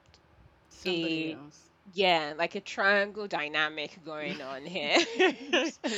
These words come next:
Speaker 1: triangle dynamic. Totally.
Speaker 2: Um, like, I don't know how it's going to work out, but, like, I'm,
Speaker 1: Right.
Speaker 2: I get the vibe that that's it.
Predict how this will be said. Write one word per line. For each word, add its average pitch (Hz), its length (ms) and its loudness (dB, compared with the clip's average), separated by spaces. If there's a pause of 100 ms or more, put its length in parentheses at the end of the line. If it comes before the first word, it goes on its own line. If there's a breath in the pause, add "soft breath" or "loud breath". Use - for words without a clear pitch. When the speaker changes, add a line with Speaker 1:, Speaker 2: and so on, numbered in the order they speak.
(160)
Speaker 1:
triangle 202 540 2
dynamic. 156 580 -10 (680 loud breath)
Totally. 381 640 0
Speaker 2:
Um, 170 340 -2 (100)
like, 170 160 0
I 175 120 4
don't 214 180 2
know 220 80 2
how 202 200 4
it's 185 160 -6
going 190 180 -4
to 175 120 -14
work 170 280 -4
out, 165 260 2
but, 160 140 -4
like, 143 320 -2
I'm, 151 100 -8
Speaker 1:
Right. 160 260 -12
Speaker 2:
I 147 120 -4
get 190 400 0
the 156 80 -6
vibe 156 320 0
that 143 180 -2
that's 156 380 0
it. 131 340 -10